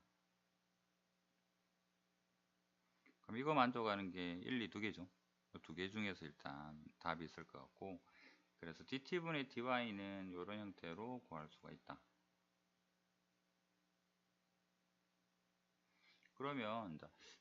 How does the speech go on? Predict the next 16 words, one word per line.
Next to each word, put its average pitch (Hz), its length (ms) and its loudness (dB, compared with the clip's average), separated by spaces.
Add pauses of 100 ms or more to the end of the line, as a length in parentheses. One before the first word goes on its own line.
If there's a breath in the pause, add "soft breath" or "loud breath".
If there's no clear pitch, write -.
(120)
얘를 156 240 4
다시 90 600 -2 (100)
그 - 440 -12 (340)
여기 87 200 -6
일 127 220 -2
번식에다가 98 720 -2
한번 69 300 -12 (200)
가봅시다. 76 560 -12
디티 160 440 -4
분의 135 600 0
디브이는 113 880 -2
요래 95 260 -4
요래 95 240 -2
돼서 90 460 -4
요렇게 87 240 -8
된다. 78 280 -10